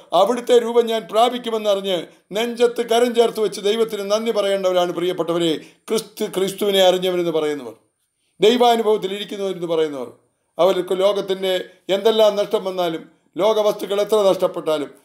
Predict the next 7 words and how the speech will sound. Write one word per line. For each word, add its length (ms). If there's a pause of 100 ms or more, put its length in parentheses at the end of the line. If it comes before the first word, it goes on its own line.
(160)
ആരെല്ലാം 460
അപവാദപ്പെടുത്തിയാലും, 880 (260)
ആരെല്ലാം 460
കുറ്റപ്പെടുത്തിയാലും, 680 (320)
അവരുടെ 380
ആത്മാവിലുള്ള 680
ആനന്ദത്തിന് 680